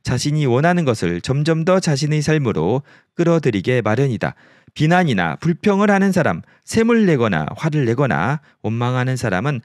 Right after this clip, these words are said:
끊임없이 부정적인 경험을 끌어들인다. 사실 당신이 배우게 될 인생의 가장 중요한 교훈은 이것이다. 바로 사람의 첫째 임무가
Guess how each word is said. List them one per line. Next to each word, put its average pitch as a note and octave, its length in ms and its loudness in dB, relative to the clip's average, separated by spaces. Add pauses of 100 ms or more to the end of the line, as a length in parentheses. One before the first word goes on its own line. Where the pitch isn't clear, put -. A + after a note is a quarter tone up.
(280)
끊임없이 D#3+ 800 -2
부정적인 B2 600 -4
경험을 A#2 600 -4 (200)
끌어들인다. D3+ 640 -2 (580)
사실 C3 460 0
당신이 C#3+ 560 -2
배우게 A#2 320 0
될 D#3 280 0
인생의 B2+ 580 -2
가장 B2+ 540 -4
중요한 A2+ 380 -2
교훈은 G#2 480 -2
이것이다. A2 480 -2 (520)
바로 C3 380 4
사람의 G3 460 2
첫째 - 360 -2
임무가 B2 420 0